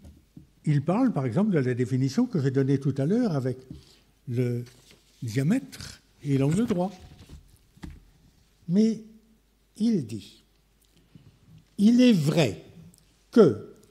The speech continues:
pour bien définir un certain ensemble d'objets, il faut exposer une propriété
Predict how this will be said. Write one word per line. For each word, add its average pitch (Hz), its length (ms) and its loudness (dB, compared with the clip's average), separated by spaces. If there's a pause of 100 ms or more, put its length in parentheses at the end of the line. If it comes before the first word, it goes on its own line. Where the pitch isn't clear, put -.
(340)
pour 160 240 2
bien 165 280 4
définir 226 520 0
un 165 80 0
certain 196 340 -2
ensemble 180 460 0
d'objets, 143 640 0 (1080)
il 165 160 2
faut 214 220 2
exposer 214 580 2
une 156 160 4
propriété 190 800 2